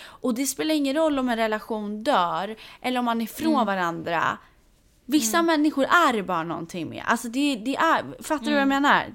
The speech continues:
Speaker 1: Det är liksom bara
Speaker 2: Ja.
Speaker 1: ett, det är ett starkt band, och det spelar ingen roll om man väljer att gå vidare från en relation och inte ha kontakt, eller att distansera eller lägga någon i ett fack. Vissa människor är bara så här,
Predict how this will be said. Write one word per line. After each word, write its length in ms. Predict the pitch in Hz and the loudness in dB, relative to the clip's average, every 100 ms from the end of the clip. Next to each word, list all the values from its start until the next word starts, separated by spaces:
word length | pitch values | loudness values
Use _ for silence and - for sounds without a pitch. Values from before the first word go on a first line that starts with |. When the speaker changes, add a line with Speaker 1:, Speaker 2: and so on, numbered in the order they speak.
| - | -4
Speaker 1:
Det 160 | 269 | 0
är 40 | 277 | 0
liksom 300 | 269 254 240 | 0 -2 4
bara 100 | 269 | 6
Speaker 2:
Ja. 440 | 339 254 196 180 | 8 6 4 -2
Speaker 1:
ett, 60 | 185 - | -6 -2
det 80 | 294 | 0
är 60 | |
ett 80 | 277 | 0
starkt 460 | - 330 277 247 220 | 2 6 6 4 0
band, 380 | 254 285 208 208 | 4 4 4 0
och 60 | |
det 100 | 233 | -2
spelar 320 | 247 - 294 | -4 -4 -2
ingen 160 | 294 254 | 0 2
roll 240 | 302 294 254 | 2 2 0
om 80 | |
man 160 | 233 226 | 0 0
väljer 340 | 226 220 214 214 | 0 0 2 0
att 140 | 214 - - - - | -2 -18 -20 -20 -6
gå 140 | 226 | -2
vidare 420 | 247 262 226 269 262 | 2 2 2 0 0
från 200 | 254 247 | -2 0
en 60 | |
relation 500 | 226 220 214 220 214 | 2 2 0 -4 -4
och 60 | 220 | -4
inte 220 | 220 - | -4 -2
ha 100 | 214 | -2
kontakt, 720 | 208 208 196 254 233 - - | -2 -8 -2 -2 -2 -8 -4
eller 580 | 208 214 214 208 202 202 - - - | 0 2 2 0 0 -4 -10 -20 -8
att 180 | 214 220 | -6 -4
distansera 760 | 233 - 226 214 - 254 254 233 | -6 -4 -2 -2 -4 -2 0 0
eller 200 | 226 233 | 0 -2
lägga 280 | 233 214 220 | -2 -2 -2
någon 220 | 208 208 | -4 -6
i 20 | |
ett 100 | 202 | -10
fack. 260 | - 226 - | -6 -6 -6
Vissa 280 | 262 262 294 | -10 -6 -4
människor 420 | 285 254 262 233 | -4 -4 -4 -4
är 180 | 247 220 | -2 -2
bara 320 | 196 185 180 | -2 -2 -2
så 100 | 185 | -2
här, 380 | 180 170 165 165 | -2 0 0 -4